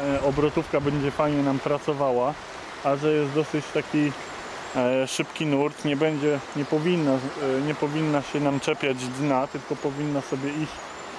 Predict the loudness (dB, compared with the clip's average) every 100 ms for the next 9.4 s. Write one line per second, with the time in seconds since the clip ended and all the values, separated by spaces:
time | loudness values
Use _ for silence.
0 | -2 0 0 0 -2 -2 -2 0 0 0
1 | -2 2 2 4 2 4 4 2 0 -2
2 | -4 -2 -2 -2 0 -2 0 -4 -4 -8
3 | -14 -14 -12 -12 -2 0 2 0 0 0
4 | 0 0 2 2 2 0 0 2 2 4
5 | 4 2 2 0 2 0 0 0 4 2
6 | 4 -2 0 -2 0 0 2 0 0 0
7 | 2 4 4 4 4 4 0 -2 0 2
8 | 2 2 0 -2 -4 -4 -2 0 -2 0
9 | 0 0 2 0